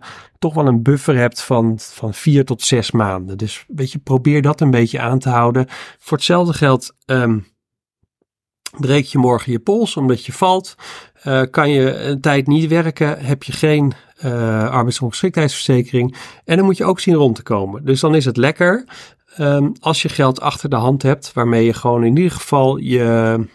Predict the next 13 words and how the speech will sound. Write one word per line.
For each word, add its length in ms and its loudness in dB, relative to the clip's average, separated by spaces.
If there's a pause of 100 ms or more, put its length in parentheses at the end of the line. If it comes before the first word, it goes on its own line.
eh, 260 -8
je 160 -2
privéuitgaven 800 -6
kunt 180 -4
betalen. 460 -12 (760)
Dus 220 0
ik 120 -8
vraag 360 0
spaargeld 640 0
en 140 2
ik 100 0
vraag 260 0
je 220 -6